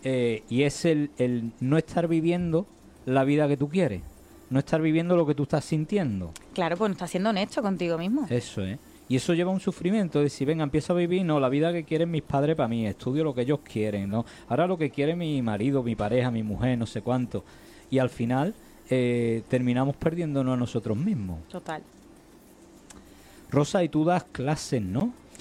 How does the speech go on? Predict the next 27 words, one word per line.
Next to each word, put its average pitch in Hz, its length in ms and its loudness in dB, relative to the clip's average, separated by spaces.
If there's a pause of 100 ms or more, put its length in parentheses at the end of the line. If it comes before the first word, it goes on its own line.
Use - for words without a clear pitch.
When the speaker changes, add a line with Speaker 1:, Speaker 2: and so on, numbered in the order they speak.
(200)
Speaker 2:
Sí. - 180 -10 (120)
Speaker 1:
¿Cómo 147 180 0
son 170 200 -4
tus 143 140 -4
clases? 92 560 -8 (1200)
Speaker 2:
Bueno, 175 300 -4
pues 170 480 -2
mis 160 220 -4
clases, 190 1200 -4 (640)
bueno, 214 220 2
doy 196 140 2
clases 190 260 0
en 196 100 2
diferentes 185 500 0
salas. 226 420 2 (280)
Speaker 1:
Eso. 107 280 -10
Speaker 2:
Ah, 156 640 2
normalmente 180 480 0
una 208 140 2
vez 202 140 2
al 196 100 0
mes 202 220 0
estoy 202 140 0
haciendo 190 240 -2
encuentros 185 440 -2
en 180 140 -2
el, 170 420 -4